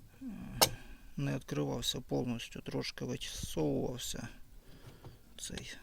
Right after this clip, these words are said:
затворний механізм, чи як його. Ну і розібрав. Розібрав, сразу промив секрет оцей.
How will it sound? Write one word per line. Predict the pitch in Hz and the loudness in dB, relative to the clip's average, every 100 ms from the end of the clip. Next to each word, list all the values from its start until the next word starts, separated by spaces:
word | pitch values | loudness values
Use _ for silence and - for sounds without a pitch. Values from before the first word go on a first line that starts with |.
| - | -6
затворний | 139 - - 147 135 135 | -4 -4 2 4 4 4
механізм, | 139 131 139 143 160 - | 2 2 2 2 2 0
чи | - - | -2 -2
як | - - - | -2 -4 -4
його. | 135 120 - - - - - - - - - - - - - - - - - - - - - | -4 -6 -8 -10 -10 -8 -8 -8 -8 -8 -8 -6 -4 -4 -4 -6 -8 -10 -10 -10 -12 -12 -4
Ну | 139 131 160 180 | 2 4 4 4
і | 180 | 4
розібрав. | 180 190 190 151 143 147 147 - - - - | 2 4 4 6 8 8 10 12 10 8 -2
Розібрав, | 151 143 139 139 147 156 143 | 4 4 4 4 6 6 4
сразу | - 147 139 139 139 - | 4 4 4 4 0 0
промив | - 131 139 139 131 - - - - - - - - - | 4 6 6 6 4 0 -4 -4 -2 -2 0 0 -2 -2
секрет | - - - 131 127 131 | 2 4 6 6 6 4
оцей. | - - - - | 2 2 2 2